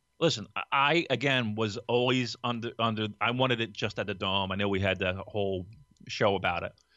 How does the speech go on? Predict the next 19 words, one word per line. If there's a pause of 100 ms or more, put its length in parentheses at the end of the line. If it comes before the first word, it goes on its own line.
(420)
You
know,
and
then
we
had
the
little
scare
of
Kenny
Omega,
and
maybe
it
sc-, (160)
scared
me
into,